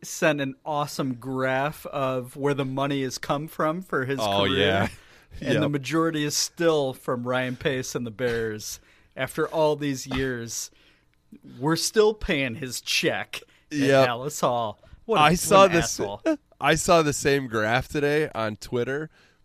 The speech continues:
Speaker 2: but it was the gr-, the chart was in his, his neck. Like, there was just spaced out. Like, the <laughs> Bears was the thickest line in his neck, <laughs> like, eighteen million dollars, and the thin one's going.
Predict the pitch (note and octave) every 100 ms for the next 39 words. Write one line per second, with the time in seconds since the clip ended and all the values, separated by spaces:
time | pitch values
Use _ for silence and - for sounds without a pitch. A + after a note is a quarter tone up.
0 | - C3 B2 A2+ A#2+ G#2 A#2 A#2 B2+ C3
1 | A#2+ B2 - - C#3 D3+ C3+ B2 - B2
2 | C3 B2 B2 A2+ - - - B2+ A#2 G#2+
3 | G#2 A2+ D#3+ - - _ _ _ B2+ C3
4 | - C#3 C3 B2+ C3 A#2+ - _ _ -
5 | - C#3+ C#3+ - B2+ C#3 D3+ - A#2+ D3
6 | - A3+ D#3+ - F3 E3+ - - F3 E3+
7 | E3 - C3 C#3+ E3+ E3+ C#3+ B2 A#2+ B2+
8 | B2+ C3 - - - F3+ - G3 E3 C3
9 | - D#3 - - F#4 A#3 F#3 - G#3 F#3+
10 | - F3 F3 E3 C#3+ C#3 C#3 D3+ D3 E3+
11 | F3+ D#3+ - E3 D#3+ D#3 - - F3+ E3+
12 | D#3+ D#3 F3 F#3